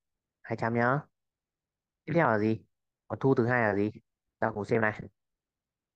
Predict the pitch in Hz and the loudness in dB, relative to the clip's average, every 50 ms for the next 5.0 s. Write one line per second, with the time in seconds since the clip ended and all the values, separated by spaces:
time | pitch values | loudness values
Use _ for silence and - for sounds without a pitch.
0 | _ _ _ _ _ _ _ _ _ _ _ - - 107 120 131 131 127 113 117 | _ _ _ _ _ _ _ _ _ _ _ -8 -6 -2 0 0 2 2 0 2
1 | 127 131 135 139 139 139 - - - _ - 107 95 104 120 117 110 110 110 - | 2 2 2 2 0 -2 -6 -14 -20 _ -2 0 0 2 2 2 0 0 -2 -6
2 | _ _ _ _ _ _ - - 165 160 160 147 139 110 - _ - 123 110 110 | _ _ _ _ _ _ 0 2 4 4 4 2 0 -4 -4 _ -2 -2 0 0
3 | 123 131 - - - 101 113 156 151 127 131 123 - - 120 101 - - 104 92 | -2 -2 -2 -2 -4 -4 -2 -4 -2 -2 -2 -2 0 -2 -2 -2 0 -2 -2 -2
4 | - - 185 185 - _ _ 104 98 104 101 104 120 120 123 120 135 131 131 | 0 -2 -2 -4 -4 _ _ -2 -2 0 0 0 0 0 0 0 0 -2 -2